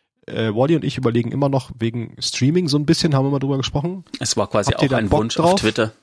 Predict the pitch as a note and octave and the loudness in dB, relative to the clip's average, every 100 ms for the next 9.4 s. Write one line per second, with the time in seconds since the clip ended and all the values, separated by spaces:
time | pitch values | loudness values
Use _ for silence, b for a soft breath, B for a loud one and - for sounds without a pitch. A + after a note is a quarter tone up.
0 | - G2+ C#3 A2+ A2 A#2+ B2 C#3+ D3 C#3+ | -2 0 2 0 0 2 2 2 2 0
1 | B2+ - D#3 E3 - - - - F3+ E3+ | 0 0 2 0 -2 -2 0 0 0 0
2 | F3 - - A#2+ E3+ F#3 E3 - E3 D#3+ | -2 -10 -2 2 2 2 2 0 -2 -4
3 | - - _ _ _ _ _ - A2+ C#3 | -10 -14 _ _ _ _ _ -6 2 2
4 | C#3 C#3 A#2+ A#2+ G#2+ A2 A2+ - G#2 G2+ | 2 2 2 0 -2 -2 -2 -4 -4 -4
5 | G#2+ - B2+ - G#2+ - G#2 - - E3+ | -4 -2 -4 -4 -6 -6 -8 -4 -2 -2
6 | - C3+ D#3+ A#2+ B2 A#2 - C#3+ - G#2 | 0 0 0 -4 -4 -2 -2 -2 -2 -2
7 | F#2 G2+ A#2 A#2+ A2+ A2 - - - G#2+ | -2 -4 -4 -2 -2 -4 -2 -4 -2 -4
8 | b b b b - C#3 C#3+ C3+ C3+ C#3 | b b b b 0 2 2 0 0 -2
9 | C3 C3+ C#3 - | -2 -4 -4 -10